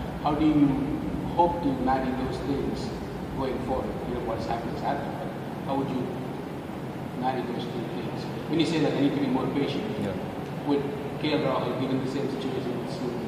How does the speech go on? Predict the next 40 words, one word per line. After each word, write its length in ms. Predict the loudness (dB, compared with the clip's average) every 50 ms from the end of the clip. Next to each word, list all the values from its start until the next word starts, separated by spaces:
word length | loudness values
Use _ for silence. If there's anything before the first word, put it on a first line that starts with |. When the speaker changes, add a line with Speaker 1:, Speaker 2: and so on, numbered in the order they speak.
| -4 -4
Speaker 1:
say, 80 | -4 -2 0
two, 260 | 0 0 0 0 -2 -2 -4 -4 -4 -6 -6 -6 -4 -4
three, 300 | -2 -2 0 0 0 0
or 100 | 0 0 2
twenty 160 | 2 2 2
matches 240 | 2 2 0 -2 -2
down 200 | -2 -2 -4 -4
the 160 | -4 -4 -4
road, 160 | -4 -4 -4 -4 -6 -6 -6 -6 -8 -8 -6 -6 -4
would 80 | -4
he 60 | -2 -2
still 180 | 0 0 0 2
play 180 | 2 0 0 0
the, 120 | 0 0 -2 -2 -2 -4 -4 -4 -2
the 60 | -2 -2 -2 -2 0
Paddle 260 | 0 0 0 0 -2 -2
Sweep, 220 | 0 2 2 2 2 0 -2 -4
expecting, 400 | -4 -4 -4 -4 -4 -4 -4 -4
uh, 920 | -4 -4 -4 -6 -6 -6 -6 -6 -6 -6 -6 -6 -6 -6 -6 -6 -4 -4 -2
having 260 | 0 2 2 2 2
it 120 | 2 0 -2
at 140 | -2 -2
four? 160 | -2 -2 -2 -2 -4 -4 -6 -6 -6 -6 0 6
Speaker 2:
Probably 280 | 8 10 12 12 12 12
I 80 | 12
will, 320 | 12 12 12 12 12 12 12 8 6 6
and 100 | 6 8
probably 300 | 10 12 12 12 12 12
I 60 | 12
will 240 | 12 12 10 6 4 4 0 2 4
execute 540 | 4 4 4 4 2 4 6 6 8 8 8
it 140 | 8 6 6 2 -2 -2 -2 -2 2 4
a 60 | 8
lot 300 | 12 12 12 12 12 12
better. 240 | 10 10 10 10 8 8 6 4 -2 -2 -2 -4 -4 -4 -4 -4 0 4
Uh, 640 | 6 8 10 10 10 10 10 10 10 10 10 8 6 4 0 -2 -2 -4 -4 -6 -6 -6 -6 -6 -6 -6 -6 -4 4 8
but 160 | 8 8 10
again, 460 | 10 10 10 10 10 8 6 6 8 8
look, 200 | 8 8 8 8
the, 120 | 6